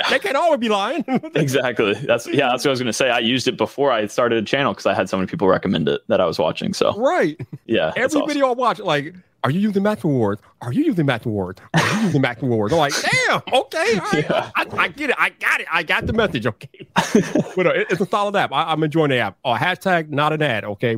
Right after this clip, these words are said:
Speaker 1: Yeah.
Speaker 2: I, it's just an app that I use and I like, and apparently it is a big deal in the personal finance space and for good reason. So it's legit.
Speaker 1: Yeah, exactly.
Speaker 2: <laughs>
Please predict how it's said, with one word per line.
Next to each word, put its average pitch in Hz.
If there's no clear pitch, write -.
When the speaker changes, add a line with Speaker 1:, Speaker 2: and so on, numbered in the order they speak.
Speaker 1:
Yeah. 135
Speaker 2:
I, -
it's 135
just 143
an 156
app 160
that 156
I 147
use 151
and 147
I 139
like, 147
and 120
apparently 139
it 123
is 107
a 123
big 120
deal 127
in 127
the 120
personal 127
finance 113
space 113
and 107
for 113
good 101
reason. 98
So 101
it's 107
legit. 98
Speaker 1:
Yeah, -
exactly. -
Speaker 2:
<laughs> 202